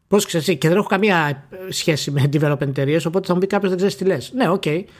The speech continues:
Αλλά το ίδιο λέγαμε για το Cyberpunk, όταν ήταν, ε, ένα χρόνο πριν βγει. Δηλαδή, εκθιάζαμε το σχεδιασμό του και λέγαμε, "Πού πάει; Δεν γίνεται, πρέπει να, να ηρεμήσει λίγο".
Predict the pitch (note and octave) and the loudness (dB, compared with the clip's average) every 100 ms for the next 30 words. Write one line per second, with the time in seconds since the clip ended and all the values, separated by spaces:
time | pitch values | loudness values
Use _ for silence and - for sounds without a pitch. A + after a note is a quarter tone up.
0 | - _ _ F3+ F3+ G3+ A#3+ A3+ A#3+ A3+ | -20 _ _ 0 2 2 2 2 0 0
1 | G3+ B3 D#3+ C3+ A#2+ A2 - _ _ _ | 0 -2 -2 -4 -8 -10 -18 _ _ _
2 | _ D#3 C#3+ C3 B2 B2+ C#3 D3+ D#3 E3 | _ -2 0 0 -2 -4 -4 -4 -2 -2
3 | F3+ E3 C#3+ D3 C3 B2+ A#2+ G#2 - _ | 0 0 2 0 -2 -6 -8 -12 -16 _
4 | _ D#3+ G3+ G#3+ - - F3 - F3 G#3 | _ -2 0 -2 -8 -6 -6 0 2 2
5 | G3+ G#3+ - - D#3+ D#3 C#3 C#3 D3 G3 | 0 -2 -2 2 2 2 0 0 0 0
6 | G3+ A3+ G#3+ A3+ F#3 A#2 G2 - _ _ | 0 0 -2 -4 -6 -6 -10 -16 _ _
7 | _ _ _ _ G3 G3 D3 B2+ C3 F3+ | _ _ _ _ 0 0 0 -2 -2 -2
8 | F#3 F#3 F3+ F3+ _ _ _ F3 E3+ F3 | 0 0 0 -4 _ _ _ -4 0 2
9 | G3+ - G#2 F2+ | 2 0 -6 -10